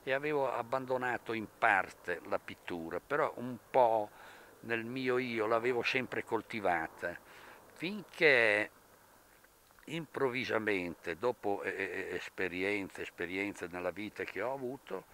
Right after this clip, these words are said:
ho sentito il bisogno di esprimermi di nuovo col colore sulla tela, però non in modo de-, eh, come, eh,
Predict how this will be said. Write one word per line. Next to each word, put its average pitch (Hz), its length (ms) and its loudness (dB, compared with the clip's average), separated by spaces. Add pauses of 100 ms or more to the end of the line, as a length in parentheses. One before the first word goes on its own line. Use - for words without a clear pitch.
(440)
ho 135 120 -2
sentito 151 800 -2
il 131 180 -4
bisogno 127 920 0 (380)
di 143 180 -4
esprimermi 131 840 0
di 131 140 -4
nuovo 160 440 0
col 135 260 0
colore 175 440 0
sulla 139 280 -2
tela, 101 440 -2
però 151 680 2 (560)
non 196 500 0 (500)
in 147 180 -6
modo 147 500 2
de-, 131 200 -2
eh, 127 200 -6
come, 131 560 -2
eh, 120 200 -4